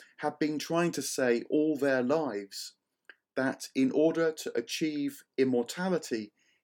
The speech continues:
it is necessary to die to this world of the senses and the appetites, and that he who thus dies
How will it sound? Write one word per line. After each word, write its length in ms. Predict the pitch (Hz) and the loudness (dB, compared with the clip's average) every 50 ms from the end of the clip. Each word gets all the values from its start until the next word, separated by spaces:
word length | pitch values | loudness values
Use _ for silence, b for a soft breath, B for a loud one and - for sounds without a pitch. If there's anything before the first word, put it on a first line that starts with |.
| _ _ _ - | _ _ _ 0
it 120 | 131 127 | 2 2
is 140 | 131 127 127 | 2 2 0
necessary 600 | 139 151 143 - 147 - - 151 135 135 131 127 | 0 -2 -2 -2 -6 -4 -2 0 2 2 2 2
to 180 | - - 123 | 0 -2 -2
die 480 | 120 - 147 151 156 151 139 123 107 - _ - | 0 2 2 2 2 0 0 -2 -4 -6 _ -10
to 140 | - - 120 | -6 -4 -4
this 260 | 113 117 107 - - | -2 -4 -6 -6 -2
world 380 | - 120 120 117 117 117 113 110 | 2 4 6 6 6 6 4 0
of 80 | 101 | -4
the 80 | - 113 | -6 -6
senses 680 | - - - 127 120 117 - - - 123 120 110 - | -4 -4 -4 -4 -4 -4 -6 -4 -4 -2 -2 -4 -4
and 140 | 107 98 101 | -6 -8 -8
the 140 | - - - | -8 -8 -10
appetites, 720 | 110 - - 120 - - 123 113 107 107 - - - - - B B B B B B B B B B B | -12 -10 -12 -14 -10 -8 -6 -8 -8 -8 -12 -12 -12 -12 -14 B B B B B B B B B B B
and 140 | 127 131 | 0 2
that 220 | 139 139 - - - | 2 2 0 -2 -4
he 240 | - 170 180 180 165 | -2 0 2 2 0
who 220 | - - 160 147 | 0 -2 -2 -2
thus 320 | 127 - 139 123 - - | 0 0 0 0 -2 -6
dies 640 | - - 165 165 175 160 135 117 110 110 107 - - | -2 0 2 2 2 2 0 0 0 -2 -4 -6 -8